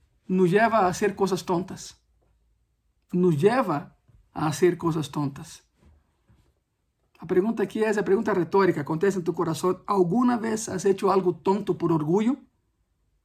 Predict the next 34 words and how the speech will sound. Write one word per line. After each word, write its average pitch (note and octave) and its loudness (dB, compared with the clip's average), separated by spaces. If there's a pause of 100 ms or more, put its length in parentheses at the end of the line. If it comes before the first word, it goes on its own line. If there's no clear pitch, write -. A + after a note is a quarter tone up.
(1600)
Esa A#3+ -8
es C#4+ -8
pregunta A#3+ 0
retórica, F#3 0
no F#3 -2
tienes F#3+ 2
que E3 -4 (880)
escribirme G3 2
un F#3+ 4
email F#3+ 8
diciendo F3 0
cuál E3 0
fue. A#3+ 2 (760)
No G3+ 2
me B3+ 6
des B3 2
un B3 4
ejemplo, A#3+ 0
creo A#3+ 0
que A#3+ -6
puedes A3 -2
pensar G#3 -2
en G#3 -4
uno, A#3+ 2
¿verdad? F3+ -2 (720)
En F#3 2
varios. G3 -2 (160)
¿Has A#3 2
actuado B3 2
alguna A3+ 0
vez A3 -2
tontamente A3 0
por F#3 0
orgullo? G#3 2